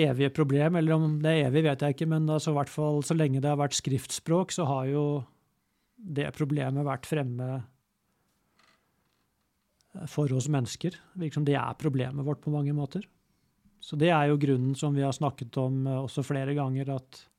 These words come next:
at det i visdomstradisjonene våre er, eh, for eksempel, altså, disse meditasjonene og refleksjonene over vår egen dødelighet og så videre, som jo er for å prøve å sprekke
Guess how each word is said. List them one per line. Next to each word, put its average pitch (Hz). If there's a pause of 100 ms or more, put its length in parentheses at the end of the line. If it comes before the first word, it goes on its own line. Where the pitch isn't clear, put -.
(880)
at 170
det 151
i 147
visdomstradisjonene 131
våre 131 (260)
er, 123 (1800)
eh, 185
for 139
eksempel, 131
altså, 131
disse 127
meditasjonene 135
og 131
refleksjonene 131
over 127
vår 131
egen 131
dødelighet 127
og 127
så 139
videre, 123
som 139
jo 135
er 123
for -
å 143
prøve 143
å 127
sprekke -